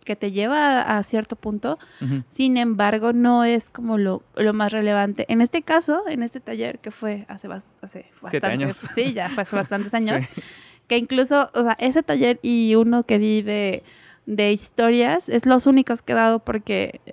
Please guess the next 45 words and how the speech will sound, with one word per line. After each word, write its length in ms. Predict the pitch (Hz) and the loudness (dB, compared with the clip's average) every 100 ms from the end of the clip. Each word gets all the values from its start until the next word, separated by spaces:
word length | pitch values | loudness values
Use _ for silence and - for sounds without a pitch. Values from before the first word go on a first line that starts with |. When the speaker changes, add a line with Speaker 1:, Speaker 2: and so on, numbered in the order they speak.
| - | -6
Speaker 1:
no 300 | 214 220 233 | 2 4 6
es 180 | 240 - | 4 2
como 240 | 240 226 | 0 0
tan 320 | - 214 214 | 4 4 4
fácil 540 | 214 214 233 220 208 202 | 4 2 4 2 2 -2
meterse 440 | 214 202 208 202 226 | 0 2 2 2 2
al 160 | 196 | 2
timón 380 | 208 202 196 202 | 0 -2 0 0
de, 280 | 202 190 185 | 2 2 0
de 160 | - 202 | -2 -4
querer 420 | - 190 190 190 - - - | 0 0 2 0 -6 -20 -16
dejarle 400 | - 220 226 226 | -6 -4 -4 -4
una 140 | 220 226 | -4 -6
semillita 540 | 220 202 190 208 208 | -8 -10 -10 -10 -8
a 20 | |
alguien. 320 | 202 208 269 359 | -6 -6 -8 -8
Speaker 2:
Ujú. 220 | 143 131 123 110 - _ - | -6 -6 -6 -10 -20 _ -4
Speaker 1:
Pues 240 | 262 262 | -2 -2
básicamente 680 | - 226 294 381 349 320 285 | -2 0 0 0 0 0 0
parte 420 | 302 277 277 311 302 | 0 2 2 -2 -4
con 220 | 277 247 | -4 -4
que 320 | 247 233 - 233 | -2 -4 -4 -6
yo 120 | 240 | -2
me 100 | 269 | 2
di 80 | 294 | 2
cuenta 460 | 277 269 262 269 349 - | 2 2 2 -2 -6 -8
que, 340 | 247 233 233 - | -4 -2 -4 -6
em, 420 | 208 196 196 202 196 - - _ | -6 -4 -4 -6 -10 -16 -20 _
quizás 260 | 254 262 277 | -2 0 2
en 100 | 339 | 2
ese 140 | 330 | 4
momento 340 | 330 269 254 254 | 4 4 2 0
no 80 | |
era 140 | 240 240 | 0 0
consciente, 440 | 220 208 214 220 | -2 -2 -4 -2
la 100 | 247 | -2
verdad 120 | 208 | -2
es 80 | 202 | -4
que 120 | - 220 | -8 -2
dudo 300 | 226 220 220 | -2 -2 -6
ser, 180 | 220 - | -8 -6
haber 180 | 208 202 | -4 -2
sido 240 | 202 208 | -2 -8
consciente 480 | 214 202 196 196 208 | -6 -8 -6 -6 -6
de, 180 | 202 180 | -4 -6